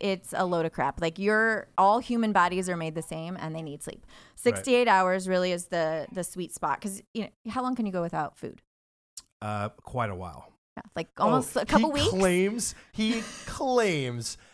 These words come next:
Speaker 3: that you will never hear him complain about being hungry.
Speaker 2: Or,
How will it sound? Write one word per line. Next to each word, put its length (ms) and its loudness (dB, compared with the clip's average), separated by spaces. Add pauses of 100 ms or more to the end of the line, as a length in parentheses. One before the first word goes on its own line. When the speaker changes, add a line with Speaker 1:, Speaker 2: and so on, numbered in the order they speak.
(120)
Speaker 3:
that 160 2
you 160 -2
will 140 2
never 520 0
hear 260 -4
him 480 -6
complain 460 -6
about 280 -4
being 240 -8
hungry. 460 -12 (160)
Speaker 2:
Or, 200 -8